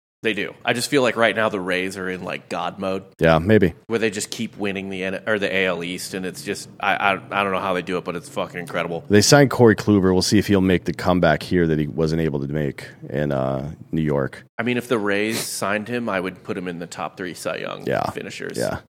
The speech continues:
Speaker 1: Like
Speaker 2: Uh, they, they were also in discussions to sign somebody else. I don't remember who it was, but they've got Arozarena, uh, and Wander Franco
Speaker 1: Yeah.
Speaker 2: pl-, playing a full season together. I mean, they, they got a good team over
Speaker 1: I,
Speaker 2: there.
Speaker 1: I will be excited to see the top of the division be Rays and Blue Jays instead of Yankees, Red Sox.
Speaker 2: Yeah.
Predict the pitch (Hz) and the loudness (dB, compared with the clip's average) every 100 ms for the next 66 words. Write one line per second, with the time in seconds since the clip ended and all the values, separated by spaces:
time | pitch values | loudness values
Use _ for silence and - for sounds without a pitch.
0 | - - - - - 69 73 - 92 131 | -20 -20 -20 -14 -2 2 2 4 8 8
1 | 107 127 135 123 127 107 92 82 78 - | 10 8 10 8 4 4 6 6 4 0
2 | _ _ _ _ 95 87 - 95 87 82 | _ _ _ _ 0 0 2 2 2 2
3 | 73 71 82 76 85 80 71 71 78 76 | 0 2 2 2 2 2 2 2 0 0
4 | 71 71 73 58 69 65 71 76 98 98 | 0 0 0 2 0 0 0 0 4 4
5 | 78 - - 85 101 90 92 92 90 90 | 4 2 0 4 4 4 2 2 2 0
6 | 90 - - - 65 58 - - 71 69 | -2 -14 -10 -4 -2 -2 -4 -6 -4 -2
7 | 64 - 71 78 71 80 73 - 78 78 | -4 -2 0 2 0 0 0 0 0 0
8 | 78 - - 73 - _ _ - - _ | -2 -10 -10 -10 -12 _ _ -16 -16 _
9 | - 82 78 - 73 - 78 71 73 73 | -4 0 0 -2 -4 -2 -4 -4 -2 -2
10 | 71 71 78 90 90 90 71 - 64 58 | -2 -2 -2 -2 -2 -2 -2 -6 -8 -4
11 | 110 123 123 - 120 127 131 147 151 120 | 0 0 -2 -4 -2 2 4 4 4 2
12 | - 117 113 98 101 - - 104 95 90 | 2 2 0 -6 -12 -10 -6 -6 -8 -8
13 | - 95 95 90 87 92 87 90 87 87 | -4 -4 -4 -8 -8 -8 -8 -10 -10 -8
14 | 85 78 92 85 85 90 95 85 85 80 | -8 -8 -6 -6 -6 -8 -8 -10 -10 -10
15 | 80 90 82 76 73 - 60 78 78 - | -10 -12 -12 -10 -14 -16 -14 -12 -10 -12
16 | - - 127 | -14 2 6